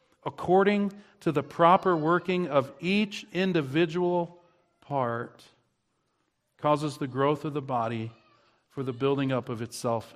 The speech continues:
in love." That's a rich picture. And you may be sitting here thinking, "I'm just a little toe. I'm just a pinky toe in the broad scope of things." Well, I don't know.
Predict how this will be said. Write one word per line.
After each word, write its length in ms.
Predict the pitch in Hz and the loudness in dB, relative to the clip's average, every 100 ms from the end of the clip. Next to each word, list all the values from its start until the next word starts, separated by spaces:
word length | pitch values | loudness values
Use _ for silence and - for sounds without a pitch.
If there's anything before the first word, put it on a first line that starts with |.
| - | -12
in 100 | 113 | -8
love." 480 | 107 104 95 92 92 - _ _ _ _ _ _ | -6 -6 -8 -12 -18 -20 _ _ _ _ _ _
That's 180 | 151 160 | -10 -6
a 80 | 120 | -4
rich 400 | 120 175 - - | -2 -2 -4 -10
picture. 480 | - 185 - 135 123 | -6 -6 -4 -4 -2
And 260 | 143 151 | -2 -2
you 220 | 165 196 | -2 0
may 160 | 214 220 | 2 2
be 100 | 196 | 0
sitting 320 | 165 202 202 | 0 0 2
here 140 | 170 165 | 2 0
thinking, 520 | 180 180 165 147 139 - - - | -2 -4 -2 -2 -4 -14 -20 -2
"I'm 280 | 151 170 135 | 2 2 2
just 440 | 143 196 190 - - | 4 4 2 -6 -2
a 60 | |
little 380 | 147 139 165 170 | -2 2 2 0
toe. 500 | 160 - 151 131 - - _ _ - _ _ _ _ _ - | -2 -6 -4 -2 -6 -16 _ _ -20 _ _ _ _ _ -6
I'm 120 | 143 | -2
just 240 | 151 196 185 | 0 0 -2
a 40 | |
pinky 420 | - 175 165 139 | 0 0 0 -4
toe 380 | - 120 95 92 - | -4 -6 -6 -10 -14
in 120 | - 123 | -8 -6
the 80 | |
broad 340 | 120 131 131 131 | -2 0 2 0
scope 320 | - 131 127 | -6 -8 -6
of 100 | 113 | -12
things." 400 | - 104 92 - | -12 -12 -12 -16
Well, 120 | - | -8
I 100 | 160 | -2
don't 120 | 214 190 | 0 2
know. 200 | 196 | 0